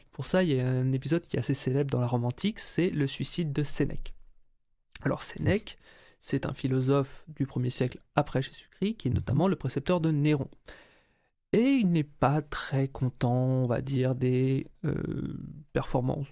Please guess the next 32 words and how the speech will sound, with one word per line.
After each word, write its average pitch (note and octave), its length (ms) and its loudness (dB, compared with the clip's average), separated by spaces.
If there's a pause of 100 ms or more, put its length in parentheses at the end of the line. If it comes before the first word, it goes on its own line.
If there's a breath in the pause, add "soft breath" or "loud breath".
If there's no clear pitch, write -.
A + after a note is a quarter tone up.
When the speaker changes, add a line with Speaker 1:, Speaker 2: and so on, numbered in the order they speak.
Speaker 1:
de C3+ 80 -4
son C3 220 -4
poulain, C3+ 440 2
qui, - 200 -6
une B2 100 0
fois - 180 -4
empereur, C3+ 400 0
quand C#3 120 -2
même, C3 680 2
ne C#3+ 220 4
suit D3 240 -2
pas B2+ 240 2
les C3+ 100 4
bonnes B2+ 220 2
mœurs C3 260 4
des B2+ 160 0
anciens. C3 400 2
Sénèque B2+ 380 -2
étant B2+ 160 -4
un B2+ 40 -8
stoïcien, - 440 -6
quand - 140 -8
même, - 180 -4
les - 100 -6
mœurs C3 160 -6
des - 180 -10
anciens, C#3 280 -8
c'est - 160 -16
très - 240 -6
important. G3 420 -2 (680 loud breath)
Et, F#3 260 4
euh, C3 500 2